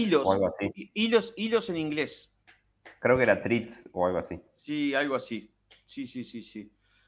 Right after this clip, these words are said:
Speaker 1: Este, Threads, dice Vanel.
Speaker 2: Eso.
Speaker 1: Este, ahí va. Bueno,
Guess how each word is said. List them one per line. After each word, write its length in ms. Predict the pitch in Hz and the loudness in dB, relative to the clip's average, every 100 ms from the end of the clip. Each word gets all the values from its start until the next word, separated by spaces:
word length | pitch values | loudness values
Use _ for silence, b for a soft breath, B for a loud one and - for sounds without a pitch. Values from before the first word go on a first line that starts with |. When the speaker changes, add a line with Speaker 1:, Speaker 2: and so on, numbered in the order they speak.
| _ | _
Speaker 1:
Este, 880 | - 131 127 - 127 127 123 120 120 - _ _ _ - - | -6 -6 -8 -8 -4 -2 0 0 -2 -6 _ _ _ -16 -4
Threads, 720 | 208 170 101 - - - _ | 0 2 0 -8 -18 -18 _
dice 240 | 143 143 139 | -8 -4 0
Vanel. 360 | 131 127 120 | 2 4 4
Speaker 2:
Eso. 120 | - - - _ _ _ _ _ _ _ _ _ _ _ _ _ _ _ _ _ _ | 4 0 -16 _ _ _ _ _ _ _ _ _ _ _ _ _ _ _ _ _ _
Speaker 1:
Este, 1500 | - 143 131 135 127 120 120 113 107 104 101 98 95 92 98 _ _ _ | -4 -4 -4 -4 -2 0 0 0 0 -2 -2 -4 -6 -8 -14 _ _ _
ahí 420 | 147 151 135 120 | 0 2 4 2
va. 160 | 107 98 | 2 -2
Bueno, 480 | 160 185 139 101 | 4 4 4 0